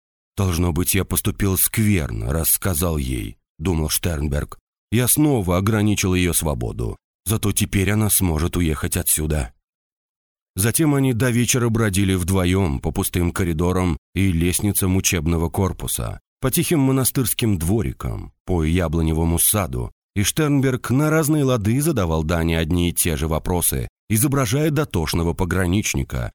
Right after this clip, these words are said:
въедливого портье, подозрительного полицейского, случайного попутчика и просто парня, который хочет познакомиться. Поужинали они вместе в пустой столовой для курсантов.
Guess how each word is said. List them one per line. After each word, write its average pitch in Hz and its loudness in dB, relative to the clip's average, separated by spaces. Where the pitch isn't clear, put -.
въедливого 87 0
портье, 87 -2
подозрительного 143 0
полицейского, 87 0
случайного 139 2
попутчика 117 0
и 107 2
просто 71 -4
парня, 67 -2
который 110 -2
хочет - -4
познакомиться. 62 -4
Поужинали 139 2
они 123 2
вместе 107 2
в - -6
пустой 104 0
столовой 82 0
для 82 0
курсантов. 60 -4